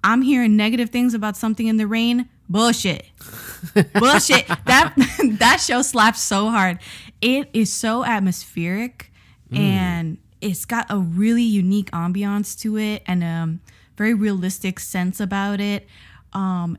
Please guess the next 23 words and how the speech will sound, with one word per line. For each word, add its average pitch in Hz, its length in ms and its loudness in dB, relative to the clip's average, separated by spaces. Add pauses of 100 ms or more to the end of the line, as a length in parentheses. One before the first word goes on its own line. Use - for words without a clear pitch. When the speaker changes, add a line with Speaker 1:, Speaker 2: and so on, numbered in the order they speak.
Speaker 1:
it 240 160 -2
is 226 180 0
so 196 720 -4
lovely. 196 680 -4
And 247 180 2
I, 233 240 -4
I, 226 240 -2
sure, 320 320 -4
people 285 300 0
calling 269 260 0
it 240 40 2
a 226 40 0
slow 240 280 -2
burn, 226 220 0
but 185 200 -2
whatever. 160 560 0 (400)
If 175 180 -2
you're 240 220 2
into 240 580 -2
what 180 220 -2
I 175 80 -2
just 175 260 -6
said, 196 340 -2